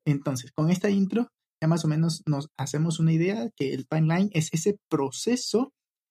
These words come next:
que pasa el prospecto antes de convertirse en un cliente, es decir, antes de generarse una venta o incluso de generarse una conversión, que puede ser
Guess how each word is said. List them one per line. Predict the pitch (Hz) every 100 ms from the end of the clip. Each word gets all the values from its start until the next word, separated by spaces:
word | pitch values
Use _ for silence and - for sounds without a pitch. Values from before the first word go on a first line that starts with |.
| _
que | 147
pasa | 151 185
el | 208 202
prospecto | 143 143 - 202 - - 214 -
antes | 160 196 208 - 240 -
de | 185
convertirse | 180 165 143 151 247 339 -
en | 139 147
un | 147
cliente, | - 147 143 120 104 -
es | 139 156
decir, | 160 233 302 - _ _ _
antes | 151 185 202
de | 202
generarse | 160 135 131 160 208
una | 196
venta | 170 180 185 277
o | - 247
incluso | 233 - 277 - 190 -
de | 139 143 156 151 165 185
generarse | - 196 160 160 165
una | 165
conversión, | 165 151 151 240 226
que | 156
puede | 135 143 135
ser | - 175